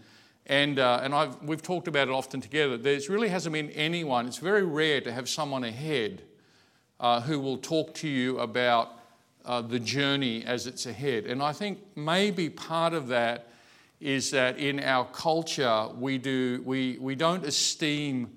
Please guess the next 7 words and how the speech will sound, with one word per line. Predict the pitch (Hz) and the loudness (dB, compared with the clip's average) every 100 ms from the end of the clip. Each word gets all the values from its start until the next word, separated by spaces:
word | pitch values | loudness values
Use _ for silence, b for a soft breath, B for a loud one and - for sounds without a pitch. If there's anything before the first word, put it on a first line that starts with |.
| B B B _ - | B B B _ -10
the | 123 135 | -4 0
latter | 131 131 123 | 4 4 2
years | 120 127 127 117 | 0 0 0 0
like | 120 117 | -2 0
other | 123 127 | 0 -2
cultures | 127 110 - 110 - | -4 -4 -4 -8 -8
do. | 107 101 | -8 -10